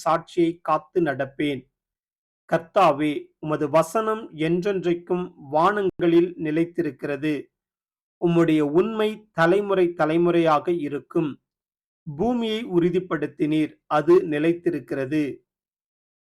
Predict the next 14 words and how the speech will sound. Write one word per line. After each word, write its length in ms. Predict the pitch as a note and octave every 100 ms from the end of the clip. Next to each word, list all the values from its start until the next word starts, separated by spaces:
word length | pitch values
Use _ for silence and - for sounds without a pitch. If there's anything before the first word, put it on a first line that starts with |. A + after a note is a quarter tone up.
| _ -
உம்முடைய 500 | F3 E3+ E3 D#3 -
பிரமாணங்களை 840 | E3 E3+ A3+ B3+ A3+ F3 E3+ F3
நிறைவேற்றும்படி 1120 | D#3 D#3 F#3+ F#3 G3 - - E3+ D#3 D#3+ E3+
அவைகள் 560 | F3 D3 D#3 C#3+ D3+ E3+
இந்நாள் 520 | D#3+ E3+ G#3 G#3 G3+
வரைக்கும் 580 | E3 D#3 D3+ - F3 E3+
நிற்கிறது. 840 | D#3 C3+ - D3 C3 D3+ C#3+ - _ _ _ _ _ _ - -
சமஸ்தமும் 760 | F3+ A3 A#3 - A3 G#3 G#3+ -
உம்மை 440 | F3+ D#3+ E3 E3+ E3+ -
சேவிக்கும். 720 | D3+ C#3+ C3 - D#3+ C3+ - _ _ _ _ _ _ _ _ _
உமது 340 | D#3+ E3 D#3
வேதம் 560 | C#3 F#3 A#3+ G#3 A3 -
என் 320 | E3+ D#3 -
மனமகிழ்ச்சியாயிராதிருந்தால், 1800 | D#3+ D3+ F#3 F#3 E3 - - F3 F3 D#3+ D3+ D#3 D#3 D3+ C3+ C3+ D3 F#3